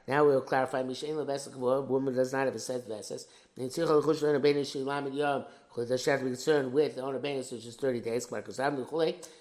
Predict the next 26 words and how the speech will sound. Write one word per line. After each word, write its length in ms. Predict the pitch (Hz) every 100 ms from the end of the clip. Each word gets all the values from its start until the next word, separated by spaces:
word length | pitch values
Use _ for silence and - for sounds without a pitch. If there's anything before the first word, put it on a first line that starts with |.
| _
where 120 | - 143
he 60 |
wrote, 220 | 143 147
"V'abi 260 | 139 151 160
Shein 300 | 147 170 147
Kavua 380 | 135 135 185 170
Choshesh 600 | 156 147 180 165 139 -
Lo," 120 | 123
even 140 | 127
though 100 | 143
it's 160 | 131 -
not 240 | 143 147
set, 320 | - 214 180 - - - -
she's 180 | 151 -
concerned 340 | 151 156 147
with 100 | 120
it. 80 | 113
Akal 260 | 127 127
Shana. 320 | 120 - 104 95
Already 300 | 127 147 147
hated 200 | 190 175
him. 100 | 147
Ashkasa, 440 | 147 - 180 180
but 120 | 139
Chaz 280 | - 185 165
Dvar, 280 | 175 185